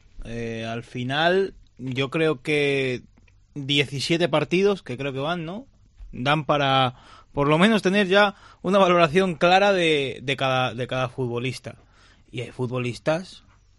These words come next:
que, mm, es que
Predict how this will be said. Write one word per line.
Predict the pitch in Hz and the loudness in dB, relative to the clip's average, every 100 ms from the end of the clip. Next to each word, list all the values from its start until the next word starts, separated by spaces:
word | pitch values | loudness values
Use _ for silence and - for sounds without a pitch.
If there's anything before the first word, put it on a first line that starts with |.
| _ _ | _ _
que, | - 113 110 - - - | -8 -4 -4 -8 -20 -14
mm, | 131 127 123 120 107 123 120 90 - - - - - - _ _ | -10 -8 -8 -10 -12 -12 -14 -16 -20 -20 -20 -20 -20 -20 _ _
es | - - | -18 -12
que | - | -6